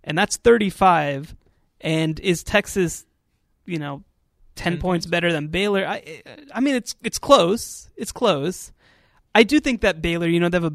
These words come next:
Speaker 1: they had a bye last week. You know,
Speaker 2: Mm-hmm.
Speaker 1: they had some time to prepare. And the other thing, too, that I'll say is that I thought that U T S A would put up a fight against them, and
Speaker 2: Sure,
Speaker 1: they
Speaker 2: they
Speaker 1: got
Speaker 2: didn't.
Speaker 1: the hell beat out of
Speaker 2: They
Speaker 1: them.
Speaker 2: did not put
Speaker 1: My
Speaker 2: up a fight at all.
Speaker 1: God.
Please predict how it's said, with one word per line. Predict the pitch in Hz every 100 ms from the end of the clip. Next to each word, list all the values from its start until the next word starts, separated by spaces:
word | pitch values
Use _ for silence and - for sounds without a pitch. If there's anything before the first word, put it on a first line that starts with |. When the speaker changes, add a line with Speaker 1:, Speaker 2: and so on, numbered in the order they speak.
| 156
Speaker 1:
they | -
had | 190
a | 190
bye | 160 143 151
last | 147 147 - -
week. | 147 147 143 -
You | 147
know, | 143
Speaker 2:
Mm-hmm. |
Speaker 1:
they | 147
had | 160 170
some | -
time | 156 165
to | 160
prepare. | 156 - 165 160 151
And | 165 175 - - -
the | 170
other | 233
thing, | 269 208
too, | 180 247
that | 185
I'll | 156
say | - 196 156
is | 147
that | 147 135
I | 156 202
thought | 226 220
that | 208 165
U | 156
T | 170
S | 165 -
A | 160
would | 170
put | 175
up | 180
a | 175
fight | - 175
against | 180 185 -
them, | 208 190 -
and | 151
Speaker 2:
Sure, | 185
Speaker 1:
they | 190
Speaker 2:
they | 190
Speaker 1:
got | 175 156
Speaker 2:
didn't. | 123 135 131 - _ _ _
Speaker 1:
the | 160 147
hell | - - 175 202 214
beat | 165 143 135
out | 127
of | 135
Speaker 2:
They | 127
Speaker 1:
them. | 135
Speaker 2:
did | 131
not | 127 131
put | 165
Speaker 1:
My | 196 185
Speaker 2:
up |
a | 156
fight | 127 113
at |
all. | 113
Speaker 1:
God. | - 196 202 143 127 131